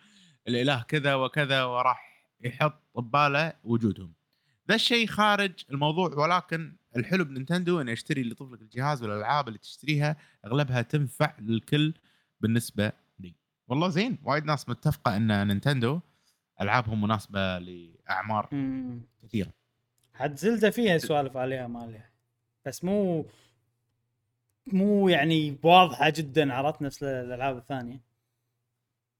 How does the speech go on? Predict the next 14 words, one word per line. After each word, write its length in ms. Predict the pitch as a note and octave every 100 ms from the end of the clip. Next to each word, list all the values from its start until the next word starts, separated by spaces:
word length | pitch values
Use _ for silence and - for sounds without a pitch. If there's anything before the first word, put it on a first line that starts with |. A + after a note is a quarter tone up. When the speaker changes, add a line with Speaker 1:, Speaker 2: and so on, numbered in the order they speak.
| _
Speaker 1:
يعني 140 | A#2+
نفس 100 | A#2
زلدة 380 | A2 C#3 B2+ G#2
مثلًا 400 | G2 F#2+ G2 G2
وهايرول 560 | G2 G2 G#2 G#2+ G2 F#2+
والجودس 680 | F#2 G2 G2 F#2+ F#2 - F#2+
والأشياء 480 | F#2 - - G#2
فيها. 260 | - D#3+ A2
Speaker 2:
يعني 160 | D3 D#3+
بزلدة 340 | F#3 A#3 G#3
موجود، 460 | F#3+ F#3 A3+ G3 D#3+
بس 380 | D#3 - -
الألعاب 500 | D3+ D3 C#3+ C#3+ F3+
الثانية 800 | E3 - F#3+ F3 E3 D3+ C#3+ C#3+